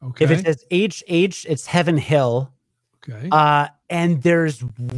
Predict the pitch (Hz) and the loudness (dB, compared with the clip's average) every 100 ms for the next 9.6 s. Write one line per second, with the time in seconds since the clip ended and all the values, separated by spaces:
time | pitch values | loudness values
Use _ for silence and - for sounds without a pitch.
0 | 127 143 180 214 220 233 226 226 226 170 | -2 0 0 2 0 -2 -2 -2 -2 -4
1 | 151 165 175 165 160 160 147 139 123 131 | -2 -2 -2 -2 0 2 0 -2 -2 -2
2 | 135 127 - 139 131 147 214 - _ _ | 0 -2 -2 -4 -2 -2 -4 -10 _ _
3 | _ _ _ _ _ - 165 170 170 - | _ _ _ _ _ -2 2 2 0 -6
4 | _ _ - 190 170 175 - 240 226 180 | _ _ 0 0 2 -2 0 -2 0 -2
5 | 127 123 147 170 190 175 147 196 285 - | -2 0 0 2 0 0 0 2 2 0
6 | 208 190 165 151 160 151 127 _ - 175 | 0 2 0 -2 -2 -2 -2 _ -2 0
7 | 143 151 143 127 123 117 127 127 135 131 | 2 2 2 2 0 0 2 2 0 -2
8 | - 135 131 135 131 135 139 123 127 - | -2 0 0 -4 -2 -2 0 -2 -4 -2
9 | 131 120 123 107 - | -2 0 -2 -6 -10